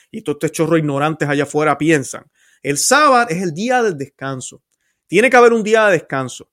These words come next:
un día de descanso para dedicarlo a Dios, donde ese día, como mismo Dios nos dio el ejemplo, Él descansó. Obviamente el Señor descansa en la tumba y resucita un domingo.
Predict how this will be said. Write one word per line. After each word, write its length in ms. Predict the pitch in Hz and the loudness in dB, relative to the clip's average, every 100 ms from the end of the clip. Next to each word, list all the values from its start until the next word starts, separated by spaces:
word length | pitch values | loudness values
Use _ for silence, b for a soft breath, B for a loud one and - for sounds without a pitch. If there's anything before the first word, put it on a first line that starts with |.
| _ | _
un 160 | 139 | -6
día 200 | 165 202 | 0 2
de 80 | 208 | 2
descanso 760 | 185 - 208 226 - 170 151 - | 0 -2 -2 -2 -4 -4 -4 -2
para 400 | 165 190 180 - | 0 0 -2 -4
dedicarlo 760 | 143 147 143 160 180 185 180 175 | -4 -4 -2 -2 -2 -2 -4 -8
a 120 | 123 | -12
Dios, 400 | 120 131 123 - _ _ _ _ - | -8 -8 -8 -14 _ _ _ _ -4
donde 580 | 160 165 160 156 156 _ _ | 0 2 4 4 2 _ _
ese 300 | 175 196 254 | 0 2 2
día, 440 | 247 262 185 147 - _ | 2 4 4 2 -2 _
como 220 | 139 135 | -12 -10
mismo 400 | 127 147 185 208 | -2 0 4 4
Dios 180 | 165 190 | 4 0
nos 220 | 185 143 | 0 -4
dio 220 | 131 156 170 | -2 0 0
el 80 | 151 | -2
ejemplo, 420 | 147 190 160 135 | -4 -4 -6 -8
Él 80 | 139 | -8
descansó. 680 | 160 - 131 120 - 120 _ _ _ - - - | -10 -10 -14 -12 -12 -12 _ _ _ -14 -12 -8
Obviamente 640 | 139 147 185 170 202 196 | -2 4 6 6 2 0
el 80 | 160 | -2
Señor 340 | 151 139 160 | -2 -6 -4
descansa 500 | 160 - 175 185 185 | -6 -4 -2 -2 -4
en 60 | 160 | -4
la 160 | 139 | -4
tumba 280 | 180 202 180 | -4 -4 -2
y 40 | 139 | -2
resucita 600 | 131 - - 180 175 151 | -4 -8 -8 -6 -4 -4
un 140 | 151 | -4
domingo. 520 | 143 135 185 151 123 | -6 -4 -6 -8 -10